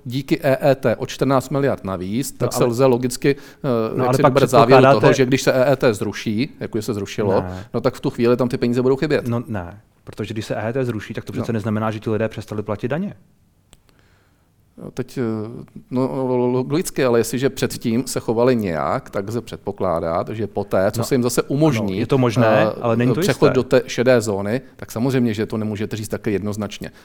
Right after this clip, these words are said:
Speaker 1: ale je to dost
Speaker 2: No, vy to
Speaker 1: pravděpodobné.
Speaker 2: říkáte jednoznačně, tak proto.
Speaker 1: Já to, já to neříkám, já jenom říkám,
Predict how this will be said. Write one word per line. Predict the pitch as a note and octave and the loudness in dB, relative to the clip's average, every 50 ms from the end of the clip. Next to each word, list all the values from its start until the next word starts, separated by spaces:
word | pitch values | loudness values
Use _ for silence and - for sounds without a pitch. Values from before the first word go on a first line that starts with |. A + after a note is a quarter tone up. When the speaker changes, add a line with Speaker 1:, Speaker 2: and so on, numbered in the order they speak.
| _ _ | _ _
Speaker 1:
ale | A#2 G#2+ G2 B2+ | -4 -2 -2 -4
je | A2+ - | -6 -4
to | - A#2 | -4 -4
dost | A#2+ - | -4 -6
Speaker 2:
No, | - | -2
vy | |
to | - | -2
Speaker 1:
pravděpodobné. | A#2+ A#2 A#2 - - A3+ A#3 - G3 | 0 2 4 4 4 4 2 0 2
Speaker 2:
říkáte | F#3 A#2 A2 - G2 | 0 0 0 0 -2
jednoznačně, | F#2 F2+ F#2 F2 - F#2 - - G2 F#2+ | -4 -4 -8 -10 -12 -16 -18 -18 -20 -12
tak | - A2+ G#2 | -12 -12 -12
proto. | - - B2+ C3 - - | -10 -8 -8 -6 -4 -4
Speaker 1:
Já | F2+ | -6
to, | G2+ | -6
já | D#3 | -6
to | C#3 E3 | -4 -2
neříkám, | D3+ E3+ G3 E3+ - A#2 G2+ A2 | -4 -4 -4 -2 -2 -2 0 0
já | A2 | 0
jenom | B2 D3 C#3+ A#2+ | 0 -2 -2 -4
říkám, | A2 G#2+ - - F2 D#2 E2 F2 G#2 B2+ | -6 -8 -6 -6 -6 -4 -4 -6 -8 -10